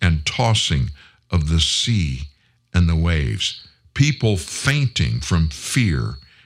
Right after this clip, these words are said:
and expectation of the dreadful things coming on the world. For the very powers of the heavens will be shaken. Then they will see the Son of Man coming in a cloud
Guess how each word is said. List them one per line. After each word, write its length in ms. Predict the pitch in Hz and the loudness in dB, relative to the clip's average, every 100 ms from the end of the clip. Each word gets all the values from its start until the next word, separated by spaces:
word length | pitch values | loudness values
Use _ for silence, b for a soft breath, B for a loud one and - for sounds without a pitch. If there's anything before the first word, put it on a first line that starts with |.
| B | B
and 180 | - 90 | 0 2
expectation 1000 | 107 - - 90 - - 107 104 - 92 | 2 -2 -2 -2 -2 0 2 2 2 0
of 140 | 80 | 0
the 120 | 80 | 0
dreadful 640 | 67 80 92 123 107 - 87 | -2 0 0 0 -4 -4 -4
things 500 | 80 104 98 87 78 | 0 0 2 2 0
coming 400 | - 98 95 90 | -2 2 2 2
on 140 | 85 | 2
the 80 | 82 | 2
world. 560 | 82 87 80 64 101 - B B B B B | 2 2 0 -2 -6 -10 B B B B B
For 100 | 110 | 2
the 120 | 104 | 2
very 340 | 104 117 110 | 2 2 2
powers 640 | 104 - 147 160 160 143 123 | 0 -2 0 2 2 2 0
of 140 | 101 | 2
the 100 | 98 | 0
heavens 720 | 87 135 123 87 69 - - B B B | 2 0 2 2 0 -2 -6 B B B
will 140 | - 82 | -6 -2
be 160 | 90 | 0
shaken. 560 | 85 - 95 90 71 58 B B B | 0 0 -2 0 -2 -4 B B B
Then 340 | 90 156 180 | 0 2 2
they 120 | 180 165 | 2 2
will 200 | 143 131 | 2 0
see 240 | - 135 | 0 0
the 160 | 110 104 | 2 0
Son 280 | - 143 | 0 0
of 120 | 139 123 | 0 2
Man 300 | 120 110 104 | 2 2 0
coming 360 | - 139 143 | 0 0 2
in 140 | 127 104 | 2 0
a 60 | |
cloud 680 | 85 - 120 131 139 143 127 | -2 -2 0 0 0 -2 -4